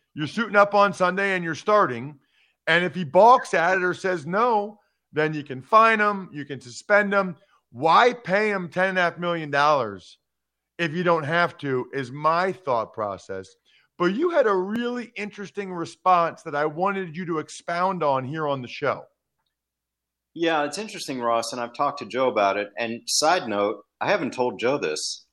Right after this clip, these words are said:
Speaker 2: One of the guys I hiked on the mountain to Everest with, I'm in the, uh, the, the queue with him, and he goes, "You're in football, right?" "Yeah." He said, "You know Joe Banner?" <laughs> So anyway, this was a lifelong friend of Joe. Uh, anyway, um,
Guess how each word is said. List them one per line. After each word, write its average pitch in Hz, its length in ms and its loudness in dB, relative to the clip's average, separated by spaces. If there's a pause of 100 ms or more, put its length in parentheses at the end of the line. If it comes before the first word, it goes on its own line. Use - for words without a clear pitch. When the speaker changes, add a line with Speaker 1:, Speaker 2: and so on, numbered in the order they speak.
Speaker 2:
One 131 220 2
of 214 80 0
the 160 80 4
guys 127 300 4
I 110 100 4
hiked 123 260 0
on 110 160 2
the 98 80 -2
mountain 107 380 -2
to 113 120 -2
Everest 110 460 0
with, 95 240 -2
I'm 101 140 -6
in 123 160 -2
the, 95 220 -2 (200)
uh, 110 120 -6
the, 104 340 -4
the 101 80 -18
queue 151 300 -2
with 95 220 2
him, 95 120 -4
and 95 80 -4
he 92 80 -6
goes, 95 400 -2 (840)
"You're 190 180 0
in 196 80 -6
football, 139 300 4
right?" 107 300 4
"Yeah." 98 280 2 (140)
He 120 100 -10
said, 131 280 -8
"You 185 140 -2
know 262 140 4
Joe 127 220 4
Banner?" 135 360 2 (300)
<laughs> - 240 -6
So - 280 -2
anyway, - 380 0 (360)
this 143 160 0
was 131 120 0
a 117 80 6
lifelong 110 580 4
friend 107 240 -2
of 90 80 -10
Joe. 95 320 2 (500)
Uh, 131 300 4
anyway, 160 540 6
um, 120 520 4